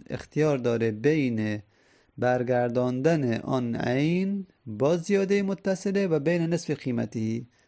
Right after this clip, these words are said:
و بین نصف قیمت آن. خب اختیار داده می‌شه به زن.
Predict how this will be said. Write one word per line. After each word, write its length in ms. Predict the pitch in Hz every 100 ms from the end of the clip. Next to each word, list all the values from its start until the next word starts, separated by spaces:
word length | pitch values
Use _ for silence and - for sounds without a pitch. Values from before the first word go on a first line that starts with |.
| -
و 80 | 123
بین 220 | 147 160
نصف 540 | 147 156 - 170 185 180 _ _ _ _ _ _
قیمت 380 | 139 127 113 113
آن. 680 | - 107 104 101 101 101 104 _ _ _ _ _ _ _ _ _ _ _ _ _ _ _ _ _ _ _ _ _ _ _ _ _ _ _ _ _ _ _ _ _ _ _ _ _ _ _ _
خب 180 | 170
اختیار 380 | - - 180 151
داده 240 | 113 113 110
می‌شه 260 | 107 117
به 80 | 107
زن. 300 | 98 110